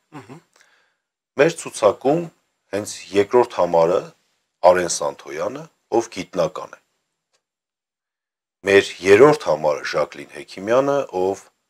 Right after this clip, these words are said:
Speaker 2: սոցիալական ոլորտն է ներկայացնում։ Մեր ցուցակում կան առողջապահությունը ներկայացնող, երիտասարդությունը, սպորտը, մշակույթը,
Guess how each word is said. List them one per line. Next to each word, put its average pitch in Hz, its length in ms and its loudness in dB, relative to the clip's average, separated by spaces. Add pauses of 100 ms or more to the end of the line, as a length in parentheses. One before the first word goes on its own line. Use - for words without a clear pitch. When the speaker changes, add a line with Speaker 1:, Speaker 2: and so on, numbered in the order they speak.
(280)
Speaker 2:
սոցիալական 92 640 0
ոլորտն 73 480 -10
է - 20 -20
ներկայացնում։ - 680 -18 (640)
Մեր 113 200 0
ցուցակում 123 640 -2 (240)
կան 82 260 -2 (440)
առողջապահությունը 95 1000 4
ներկայացնող, - 720 -18
երիտասարդությունը, 98 1120 0
սպորտը, - 720 -2
մշակույթը, 107 760 -2